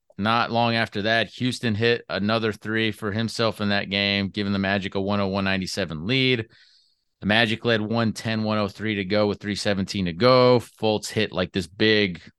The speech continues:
kinda early dagger, and then Franz hit the dagger with a Euro step finish. Um,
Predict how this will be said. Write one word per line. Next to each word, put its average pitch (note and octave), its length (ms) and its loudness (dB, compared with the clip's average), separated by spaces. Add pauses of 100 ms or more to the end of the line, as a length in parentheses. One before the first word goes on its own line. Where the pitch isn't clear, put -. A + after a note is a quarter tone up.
(140)
kinda G2+ 280 0
early G#2 300 4
dagger, G2+ 800 0 (100)
and G2 160 2
then F#2+ 400 2 (720)
Franz A#2+ 460 2
hit A2 320 0
the F#2+ 480 -2 (160)
dagger F2+ 440 0
with F2+ 280 -6
a F2+ 60 0
Euro G2 320 2
step F2+ 280 -4
finish. F2+ 580 -2 (120)
Um, F2 420 0